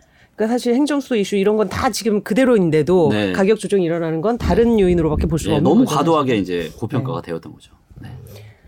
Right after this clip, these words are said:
Speaker 1: 그 조금 우리가 서울 수도권 위주로 너무 말씀드린 것 같은데
Speaker 2: 네.
Speaker 1: 대구, 인천,
Speaker 2: 네.
Speaker 1: 제주도는 어떻게 보세요?
Speaker 2: 아, 제주도요?
Speaker 1: 네.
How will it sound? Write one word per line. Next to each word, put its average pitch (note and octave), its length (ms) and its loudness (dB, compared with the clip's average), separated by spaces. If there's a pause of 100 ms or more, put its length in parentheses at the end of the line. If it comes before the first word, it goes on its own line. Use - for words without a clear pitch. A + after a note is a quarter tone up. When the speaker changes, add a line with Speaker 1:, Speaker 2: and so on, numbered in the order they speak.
(480)
Speaker 1:
그 G#3+ 300 2 (520)
조금 C4 240 0
우리가 G#3 240 4
서울 D#4+ 420 -2
수도권 C4+ 320 -2
위주로 F3+ 220 0
너무 D3+ 120 0
말씀드린 D#3+ 460 0
것 D#3 60 -2
같은데 D3+ 560 0
Speaker 2:
네. F#3+ 140 -6
Speaker 1:
대구, F3+ 420 0
인천, D3+ 560 -2
Speaker 2:
네. F2 260 -10 (460)
Speaker 1:
제주도는 D#4 760 2
어떻게 D#3 220 -2
보세요? B2 320 -2 (260)
Speaker 2:
아, A2+ 220 -2
제주도요? C3+ 640 -2
Speaker 1:
네. A#2+ 240 -4